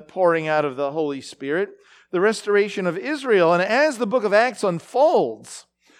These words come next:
we see that it begins with the restoration of Jerusalem Jews, basically, uh, and people from the diaspora, of course. But then, uh, as a few chapters go by,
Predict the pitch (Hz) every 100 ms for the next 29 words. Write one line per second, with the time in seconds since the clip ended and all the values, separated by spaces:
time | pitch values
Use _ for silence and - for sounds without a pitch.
0 | _ _ 196 208 - 254 254 208 185 160
1 | 196 202 262 208 208 190 202 240 - 202
2 | 214 214 208 190 185 _ _ - 175 139
3 | 185 208 285 - 254 240 208 156 220 285
4 | 170 98 98 - 160 185 - 160 147 156
5 | 196 - _ _ - 175 175 170 185 196
6 | 240 262 202 - 262 185 196 202 226 226
7 | 202 196 196 156 160 151 147 - - 147
8 | 147 165 247 - - 185 226 269 - _
9 | _ - _ 185 165 208 262 302 269 220
10 | 190 196 220 208 175 - 277 - 254 262
11 | 247 214 147 190 190 165 156 170 214 226